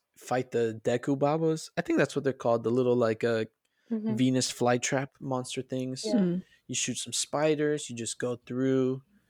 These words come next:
Speaker 1: Um, you climb up some vines. You hop around. You go through a door. You get the slingshot. Then, you know, the classic Zelda. It wouldn't be a Zelda game if there wasn't anything related to eyes.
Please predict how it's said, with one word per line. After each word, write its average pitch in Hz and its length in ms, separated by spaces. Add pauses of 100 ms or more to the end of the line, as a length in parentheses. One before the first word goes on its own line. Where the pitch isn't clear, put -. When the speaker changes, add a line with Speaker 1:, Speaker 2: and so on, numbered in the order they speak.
(480)
Speaker 1:
Um, 110 480
you 120 140
climb 123 320
up 117 160
some 113 200
vines. 123 540
You 120 100
hop 120 300
around. 123 460
You 120 80
go 123 180
through 117 300
a - 20
door. 127 580 (600)
You 120 80
get 123 120
the 120 80
slingshot. 131 760
Then, 120 120
you 117 120
know, 110 160
the 110 100
classic 120 420
Zelda. 113 600 (360)
It 131 100
wouldn't 135 180
be 135 100
a 131 60
Zelda 131 280
game 117 240
if - 160
there 113 140
wasn't 117 300
anything 120 420
related 117 440
to 117 100
eyes. 123 640